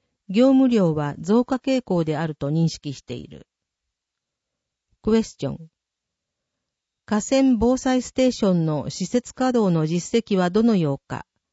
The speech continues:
また、効果的な活用は？アンサー。水防訓練や川と海のクリーン大作戦、防災ヘリコプターの訓練会場として利用している。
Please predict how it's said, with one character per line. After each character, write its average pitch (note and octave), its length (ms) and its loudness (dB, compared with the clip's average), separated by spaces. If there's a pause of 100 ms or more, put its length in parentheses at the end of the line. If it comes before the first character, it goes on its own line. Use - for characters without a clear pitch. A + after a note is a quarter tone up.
(320)
ま G3 160 -2
た、 G3 280 -4 (420)
効 C4+ 220 2
果 C#4 140 -2
的 C4 300 -4
な A3+ 140 2
活 - 320 -6
用 E3+ 240 -2
は？ C#3 180 -8 (1300)
ア A3 120 -2
ン A3 100 2
サ - 180 -8 (140)
ー。 - 40 -20 (1000)
水 C4+ 320 0
防 C#4+ 220 2
訓 C4+ 240 2
練 F#3+ 240 4
や D#3 260 -2 (140)
川 A#3 300 0
と G#3 180 2
海 A3 220 4
の D#3+ 160 0
ク G3 160 0
リ A#3 80 4
ー B3+ 100 6
ン B3 80 6
大 A3 180 2
作 G#3 240 -4
戦、 D#3+ 380 -6 (460)
防 A#3 200 2
災 C4 300 -2
ヘ A#3+ 140 0
リ A#3 100 -4
コ - 140 -6
プ - 100 -16
タ E3+ 240 -2
ー - 20 0
の D3+ 360 -2
訓 B3 240 6
練 B3 180 4
会 A#3+ 220 0
場 F3 180 0
と D3 160 -6
し - 140 -14
て C#3+ 180 -4
利 D#3+ 140 -4
用 F3 160 0
し - 80 -20
て D#3 100 -4
い C#3+ 140 -6
る。 - 240 -12